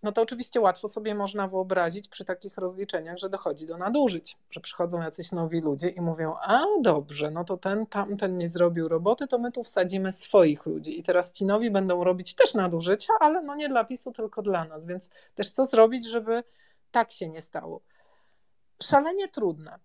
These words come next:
Natomiast są kraje, w którym, e, media funkcjonują. E, no, ja bardzo kocham media w krajach anglosaskich w sensie ich organizacji, w sensie ich odwagi cywilnej, w sensie ich stania za opinią publiczną, w sensie ich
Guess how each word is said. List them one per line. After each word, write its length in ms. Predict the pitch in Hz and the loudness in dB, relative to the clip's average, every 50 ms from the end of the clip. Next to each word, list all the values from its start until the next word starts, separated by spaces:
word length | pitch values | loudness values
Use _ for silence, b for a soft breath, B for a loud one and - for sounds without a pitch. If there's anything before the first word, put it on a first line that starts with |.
| _ _ - | _ _ -4
Natomiast 800 | 208 247 254 - 294 294 294 285 277 277 277 - - _ - 247 | -4 -4 -2 -2 -4 -4 -2 -6 -8 -8 -8 -12 -18 _ -20 -18
są 300 | - - 302 285 247 214 | -4 0 2 4 4 2
kraje, 440 | - - 196 170 156 156 156 160 170 | 2 2 2 2 2 2 -2 -6 -8
w 100 | - _ | -10 _
którym, 520 | - - - 170 170 165 165 160 165 170 | -14 -8 -6 -4 -4 -4 -6 -8 -10 -12
e, 280 | 170 175 165 170 170 170 | -12 -10 -8 -8 -6 -4
media 360 | 175 180 190 180 180 175 170 | -4 -4 -2 0 0 0 0
funkcjonują. 920 | 175 - 175 170 - - - 180 175 170 156 139 143 147 156 170 202 254 - _ _ _ _ _ _ _ - | -2 -6 -12 -12 -10 -6 -4 -2 -2 -2 -4 -4 -6 -8 -8 -8 -8 -10 -12 _ _ _ _ _ _ _ -12
E, 340 | 165 160 147 151 165 175 196 - _ - 107 170 | -12 -10 -10 -10 -12 -12 -14 -16 _ -12 -2 0
no, 240 | 185 190 170 - - 165 - - | 2 2 2 2 -2 -8 -8 2
ja 240 | - 190 180 175 170 | 8 10 10 10 10
bardzo 480 | 170 175 170 180 170 170 170 170 170 165 | 8 4 0 0 0 0 0 -4 -4 -2
kocham 360 | - 180 170 180 175 170 165 | -2 -2 -2 -2 -4 -6 -6
media 260 | 165 165 170 170 175 | -6 -4 -2 -2 -2
w 80 | 170 - | -4 -4
krajach 320 | - 175 170 180 175 - | -4 -4 -4 -4 -4 -6
anglosaskich 640 | 180 180 175 180 180 - - 208 208 - - 170 170 | -8 -4 -4 -4 0 2 0 0 0 -2 -6 -10 -10
w 60 | - - | -10 -12
sensie 380 | - - 170 170 165 - 165 | -10 -8 -6 -6 -6 -6 -6
ich 180 | 160 160 - - | -8 -6 -4 -6
organizacji, 800 | 170 170 165 165 165 165 165 165 165 175 156 156 - - 175 170 | -6 -4 -4 -6 -6 -6 -6 -2 0 0 0 0 -2 -6 -10 -10
w 60 | - | -10
sensie 360 | - - 165 165 165 - 175 | -8 -8 -8 -6 -6 -6 -8
ich 120 | 165 - 180 | -4 -4 -4
odwagi 440 | 170 165 151 175 165 175 156 151 | -4 2 2 2 4 4 0 -2
cywilnej, 600 | 151 - 160 147 156 156 151 151 156 160 170 180 | -4 -4 -6 -4 -2 -4 -4 -4 -6 -6 -6 -8
w 60 | 175 - | -8 -8
sensie 360 | - 175 165 165 170 - 165 | -6 -4 -4 -4 -4 -4 -4
ich 120 | 170 - | -6 -6
stania 380 | - - - 180 175 175 175 170 | -4 0 0 0 2 0 -2 0
za 120 | 165 180 | 2 2
opinią 440 | 170 170 - 180 165 156 151 156 151 | 2 2 0 -2 -2 -2 -4 -6 -6
publiczną, 600 | - 160 147 147 156 147 - - 180 170 175 185 | -8 -8 -4 -2 -2 -2 -2 -4 -6 -4 -4 -6
w 40 | 185 | -6
sensie 440 | - - 190 170 170 170 170 - 170 | -6 -6 -4 -4 -2 -4 -2 -2 -2
ich 300 | 165 - 165 170 170 | -2 -2 -4 -8 -6